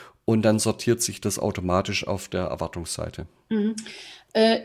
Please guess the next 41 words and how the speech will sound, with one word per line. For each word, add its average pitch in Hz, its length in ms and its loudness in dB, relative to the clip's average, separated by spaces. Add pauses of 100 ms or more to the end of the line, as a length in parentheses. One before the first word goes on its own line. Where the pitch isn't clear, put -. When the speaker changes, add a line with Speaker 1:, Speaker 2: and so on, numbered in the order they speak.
(140)
Speaker 2:
äh, 208 800 0
wenn 214 140 4
das 220 140 4
so 254 100 8
rübergekommen 240 540 8
ist, 220 100 4
habe 208 120 8
ich 214 80 2
es - 40 6
nicht 262 180 12
so 311 160 12
gemeint, 254 480 12
sondern 277 320 12
genau 262 300 12
das 254 220 10
ist - 240 2
die 247 180 6 (240)
Herausforderung. 165 760 4
Also 220 200 6
der 233 160 8
muss, 311 320 10
der 220 300 6
neue 269 360 10
Chef, 269 460 6
wie 208 160 0
alle 220 240 8
Chefs, 170 360 2
aber 185 380 4
mit 208 160 4
der 202 140 6
Zeit 196 300 4
spielt 233 300 4
sich 202 160 0
das - 280 0
ein, 175 300 0 (280)
muss 320 240 8
ja 269 80 6
eine 240 140 6
Balance 196 580 6
finden 247 340 4
zwischen 254 680 2